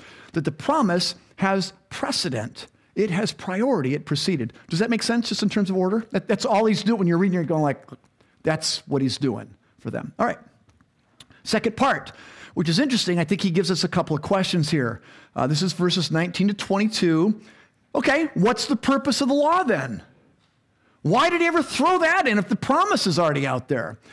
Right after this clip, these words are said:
And so he describes that. Look at verse nineteen, where he's describing, oops, get the right spot. Um, why the law? Verse nineteen. "Why then the law?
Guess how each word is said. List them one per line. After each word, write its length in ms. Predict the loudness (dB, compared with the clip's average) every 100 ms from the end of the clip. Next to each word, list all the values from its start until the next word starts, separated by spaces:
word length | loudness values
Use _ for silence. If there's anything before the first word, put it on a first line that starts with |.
| -20 -6
And 140 | -2
so 160 | 2 2
he 100 | 2
describes 680 | 2 -2 -2 0 0 0 0
that. 200 | 0 0
Look 140 | 0
at 80 | 0
verse 280 | 0 0 0
nineteen, 720 | 0 -2 -2 0 2 2 0 -10 -20 _
where 120 | 0
he's 200 | 2 2
describing, 640 | 0 -2 0 0 2 2 0 -2
oops, 180 | -6
get 160 | -8 -14
the 60 | -10
right 180 | -8
spot. 300 | -8 -12 -14 -14 -20 _ _ _ _ _ _ _ -4
Um, 600 | 0 0 0 0 -2 -4 _ _ _ _ _ -20 -20 -6
why 340 | 0 2 2
the 100 | 2
law? 440 | 2 2 0 -2 -6 _ _ _ _ -6
Verse 180 | -2
nineteen. 260 | 0 -2 -4 -6
"Why 220 | 0 2 4
then 140 | 2
the 80 | 2
law? 420 | 2 2 0 -4